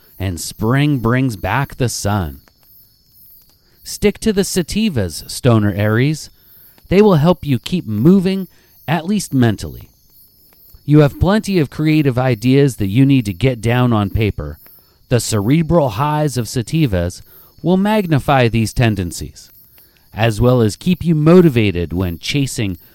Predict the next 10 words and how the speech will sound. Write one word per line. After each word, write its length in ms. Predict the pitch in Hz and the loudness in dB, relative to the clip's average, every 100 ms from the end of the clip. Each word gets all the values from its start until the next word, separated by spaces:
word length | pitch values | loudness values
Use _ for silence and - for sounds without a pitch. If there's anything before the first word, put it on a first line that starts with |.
| _ - | _ -12
fervently 800 | - 196 170 160 107 117 107 - | -2 0 2 0 0 -2 -4 -4
after 400 | 107 113 - 110 | -4 -4 -2 0
your 180 | 98 | 0
goals. 720 | 87 92 90 82 76 - - - _ _ _ _ _ _ _ _ _ _ _ _ _ _ _ _ | 0 -2 -2 -2 -6 -14 -20 -20 _ _ _ _ _ _ _ _ _ _ _ _ _ _ _ _
Avoid 480 | 113 123 135 156 151 | -2 4 8 8 6
unnecessary 800 | 135 156 160 151 127 - 160 139 | 4 2 2 0 -4 -2 0 0
conflict 680 | - 135 147 139 139 120 - | -2 -2 -2 -2 -2 -2 -2
in 120 | 117 | -2
the 60 | 101 | 0
workplace. 920 | 117 143 - 95 76 67 - - | 0 0 -2 -6 -6 -14 -20 -20